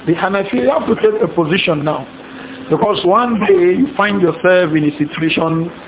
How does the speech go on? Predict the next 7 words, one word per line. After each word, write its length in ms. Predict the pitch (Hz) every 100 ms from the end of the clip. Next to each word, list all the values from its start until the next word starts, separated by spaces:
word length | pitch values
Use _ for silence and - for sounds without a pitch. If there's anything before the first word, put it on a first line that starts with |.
| - - - - -
like 140 | 139 135
this. 160 | - - - - - - - 269 - 262 - 262 - - - - - 269 269 269 - - 269 - -
Huh? 340 | - 185 - - - - - - - - - -
You 140 | 139 147
have 460 | 185 190 190 175 - - - - - - - - - -
uh, 540 | 156 160 156 151 147 -
a 100 | 160